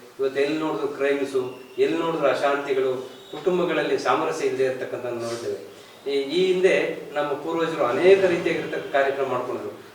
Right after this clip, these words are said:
ಹಬ್ಬ, ಹುಣ್ಣಿಮೆ, ಹರಿದಿನ, ಜಾತ್ರೆ, ಆ, ಎಲ್ಲವನ್ನೂ ಮಾಡಿದ್ರು. ಅದರ ಉದ್ದೇಶ ಏನಪ್ಪ ಅಂತಂದ್ರೆ ಎಲ್ಲರೂ ಕೂಡಿ ಬಾಳಬೇಕು, ಹಂಚಿ ತಿನ್ನಬೇಕು ಅಂತಕ್ಕಂಥದ್ದು.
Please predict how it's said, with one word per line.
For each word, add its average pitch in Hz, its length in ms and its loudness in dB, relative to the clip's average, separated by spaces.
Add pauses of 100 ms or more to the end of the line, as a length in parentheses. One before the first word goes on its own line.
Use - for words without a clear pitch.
ಹಬ್ಬ, 135 220 0
ಹುಣ್ಣಿಮೆ, 135 560 2
ಹರಿದಿನ, 127 540 -2 (160)
ಜಾತ್ರೆ, 123 680 -2 (140)
ಆ, 131 120 -4
ಎಲ್ಲವನ್ನೂ 196 640 6
ಮಾಡಿದ್ರು. 170 340 4
ಅದರ 135 160 -2
ಉದ್ದೇಶ 185 400 4
ಏನಪ್ಪ - 260 0
ಅಂತಂದ್ರೆ 135 580 -4 (180)
ಎಲ್ಲರೂ 175 480 4
ಕೂಡಿ 160 200 -4
ಬಾಳಬೇಕು, 135 540 2
ಹಂಚಿ 131 260 -6
ತಿನ್ನಬೇಕು 117 380 -4
ಅಂತಕ್ಕಂಥದ್ದು. - 600 -12